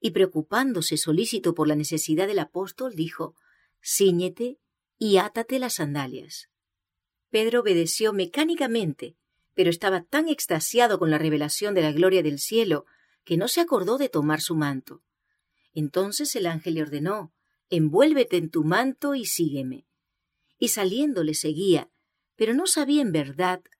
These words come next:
lo que hacía el ángel, sino que pensaba que veía una visión. Habiendo pasado la primera y la segunda guardia, llegaron a la puerta de hierro que daba a la ciudad, la cual se les abrió por sí misma. Ni una palabra es pronunciada,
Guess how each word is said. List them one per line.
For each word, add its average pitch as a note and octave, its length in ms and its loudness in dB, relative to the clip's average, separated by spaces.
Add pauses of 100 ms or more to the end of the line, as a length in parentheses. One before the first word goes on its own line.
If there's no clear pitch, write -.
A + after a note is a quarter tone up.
lo F3 220 4
que D#3+ 100 -2
hacía D3 320 0
el C#3 60 -4
ángel, C#3 480 -8 (420)
sino F3 280 0
que F#3 120 -2
pensaba F3 520 -2
que E3+ 120 -2
veía F#3 380 -2
una D3+ 180 -2
visión. C#3+ 500 -6 (1000)
Habiendo G3+ 360 0
pasado G#3+ 380 0
la F#3 140 0
primera F3 340 0
y E3 40 2
la D3+ 120 -2
segunda F#3 380 -2
guardia, D3+ 520 0 (300)
llegaron G#3+ 380 2
a D#4+ 60 -2
la A3 160 -2
puerta A3 360 -4
de D#3 160 -2
hierro A3 420 0
que G3+ 140 -4
daba E3+ 200 0
a - 40 0
la D#3 100 2
ciudad, G#3 420 0 (520)
la E3 180 0
cual G3+ 220 0
se E3 140 0
les F#3+ 180 2
abrió F#3+ 380 0
por D#3 160 -4
sí D3 160 -4
misma. C3 460 -8 (920)
Ni A#3+ 280 4
una F4 280 2
palabra F3+ 540 0
es D3+ 100 -4
pronunciada, D3 880 -2